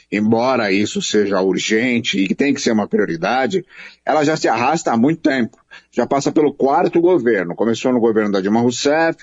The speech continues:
passou pelo Michel Temer, passou pelos quatro anos do governo do Jair Bolsonaro. A gente chega agora no governo do Luiz Inácio Lula da Silva e ainda não há uma implementação dessa avaliação em todo o país.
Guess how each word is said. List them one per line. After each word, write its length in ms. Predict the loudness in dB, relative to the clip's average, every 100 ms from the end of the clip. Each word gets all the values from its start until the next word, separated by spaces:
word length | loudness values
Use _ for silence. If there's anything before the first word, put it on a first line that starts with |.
| -4
passou 320 | -2 0 -2
pelo 200 | 0 0
Michel 340 | 0 0 -2
Temer, 480 | 0 0 2 2 0 -8 -20 -12 -4
passou 360 | -4 0 0
pelos 260 | 2 0 0
quatro 460 | 0 0 2 2
anos 160 | 2 2
do 60 | 2
governo 320 | 0 0 -2
do 80 | 0
Jair 200 | 0 2
Bolsonaro. 800 | 0 0 -2 0 0 0 -2 -4 _
A 120 | -4 -2
gente 200 | -2 0
chega 220 | 0 0
agora 260 | 0 0
no 120 | 2 2
governo 420 | 2 2 0 2
do 80 | 2
Luiz 300 | 2 2 0
Inácio 340 | -2 -2 0
Lula 160 | 2 2
da 160 | 0
Silva 400 | -2 0 2 0 -4 -18 -20 _
e 80 | -2
ainda 260 | 0 0 2
não 160 | 2
há 240 | 2 0 -4 _ -4
uma 260 | 0 0
implementação 1120 | 0 0 2 2 0 0 -2 -2 0 2 0 -2
dessa 560 | -2 -2 0 -2 -2
avaliação 800 | -2 0 2 0 -2 -2 0 0 -2 -10 -20 -8
em 160 | -2 0
todo 280 | 2 2 2
o 60 |
país. 500 | 0 0 -2 -6 -12